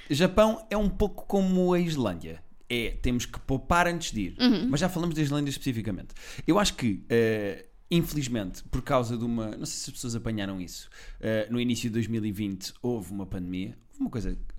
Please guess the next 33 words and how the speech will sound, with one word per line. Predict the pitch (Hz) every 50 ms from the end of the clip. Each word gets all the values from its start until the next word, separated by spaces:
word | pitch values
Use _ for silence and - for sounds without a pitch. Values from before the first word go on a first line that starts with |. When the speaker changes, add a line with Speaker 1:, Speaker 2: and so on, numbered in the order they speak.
| -
Speaker 1:
aconteceu | - - 202 196 339 -
Speaker 2:
Uma | 415 370
coisa | 262
aí, | 233
Speaker 1:
aí. | 208
Speaker 2:
uma | 214
constipação. | 208 233 214 - - - - - 185 - - -
Speaker 1:
E | - 170 185 185 185
foi | 185 214 208
preciso | 196 - - 196 156 123 107
desmarcar | 110 135 151 156 151 151 151 147
as | 151 139
viagens. | 139 147 123 117 117 123 135
E |
nós | 143 143 -
tínhamos | - 135 127 120 127
a |
viagem | 117 120 117 107 107 98 95 - -
exatamente | 170 185 185 190 214 196 202 185 175 170 160 160
como | - 160 151 147
a | 127
fizemos | - 135 120 123 120 120 110
agora, | 117 107 107 101 95 92 -
mas | 110 113 110 104 -
toda | - - - - 196 180 185
marcadinha | 175 175 175 - - 143 123 131 127 113 110 104 95
para | 92 - 139 131 110 98 98 92 - - 123
abril | 120 117 104 127 127 127 123 110 107
de | 98 131 131
dois | 117 117 107 98
mil | 98 95 90
e | 92
vinte | 85 92 101 107 113 113 -